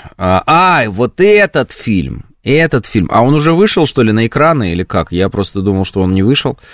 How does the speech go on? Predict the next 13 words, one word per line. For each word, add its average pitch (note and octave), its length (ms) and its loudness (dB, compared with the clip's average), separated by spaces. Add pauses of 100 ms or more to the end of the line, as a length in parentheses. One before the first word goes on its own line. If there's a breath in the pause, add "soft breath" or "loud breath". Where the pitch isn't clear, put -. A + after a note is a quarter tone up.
(440 loud breath)
Э, A#2+ 280 2
"Доброе E3+ 420 2
утро", D3+ 460 2
пишет A#2+ 400 -2
Кирилл. D#3+ 320 2
"Где D3 180 0
взять C#3 260 0
ключ C#3+ 280 0
у - 20 -4
черепахи, B2 460 0
спросите". B2+ 680 0 (220 loud breath)
Ну, A2+ 160 -2
понятно. G2+ 460 0